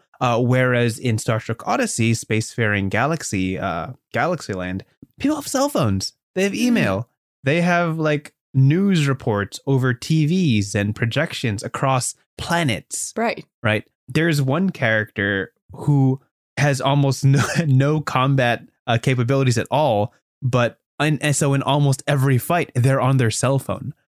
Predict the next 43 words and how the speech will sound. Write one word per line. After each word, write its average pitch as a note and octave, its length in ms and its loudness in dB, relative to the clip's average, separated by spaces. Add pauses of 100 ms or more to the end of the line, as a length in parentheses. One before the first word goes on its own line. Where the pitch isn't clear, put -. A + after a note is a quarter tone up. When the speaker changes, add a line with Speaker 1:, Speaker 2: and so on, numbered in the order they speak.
(180)
Speaker 1:
They're C3 200 2
communicating C3 880 4
Speaker 2:
<laughs> A#2 60 4
Speaker 1:
with, A#2 140 2
like, A2 520 0
uh, A2 220 2
factions B2+ 560 0
and B2 80 2
organizations A#2 720 2
Speaker 2:
Oh. A3 300 0
Speaker 1:
across A#2 440 0
ways. B2+ 420 2
They're A2 160 0
hacking B2 380 0
into A2 180 2 (200)
Speaker 2:
I B3 140 2
love - 40 2 (160)
that. G#2+ 60 2
Speaker 1:
computers. - 300 -4
They're, G#2+ 180 0
Speaker 2:
That's A3 160 -2
great. A3+ 420 -4 (160)
Speaker 1:
they're C#3 180 2
making C#3 460 2
deals C#3 500 2
mid-fight C#3 1000 2
so - 160 -4
that A#2 180 -2
the A#2+ 140 0
opposition A#2+ 500 2
sways C#3+ 500 0
one A#2 280 2
way A2 200 2
or G#2 120 0
another. G#2 480 -2 (360)
Like, A2 260 0
the, C3 280 0
the C3+ 160 -4
conversation F3 560 0
is A#2 120 0
so D3 280 0
quick - 500 -4
and A#2+ 180 2